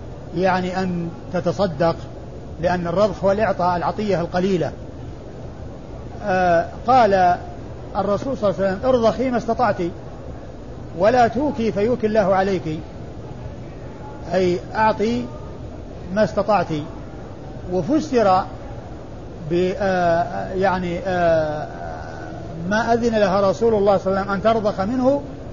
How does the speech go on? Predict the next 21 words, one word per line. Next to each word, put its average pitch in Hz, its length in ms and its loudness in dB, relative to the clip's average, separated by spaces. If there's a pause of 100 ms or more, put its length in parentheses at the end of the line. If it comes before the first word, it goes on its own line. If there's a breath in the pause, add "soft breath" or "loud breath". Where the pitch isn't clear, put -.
(540)
بأن 226 260 4
يكون 254 320 2
أعطاها 220 540 4
إياه 240 580 4 (960)
على 226 360 6
أنه 247 240 4
نفقة 233 480 4
لها 220 380 6 (760)
تخصها 196 680 4 (880)
وتملكها، 196 840 4 (840)
فهي 269 260 8
تعطي 269 400 2
مما 233 280 0
ملكت، 208 460 4 (500)
مما 208 280 0
ملكها 220 500 4
إياه 208 300 4
الزبير، 190 440 0 (760)
الزبير 190 420 2
بن 180 80 -2
العوام. 170 360 0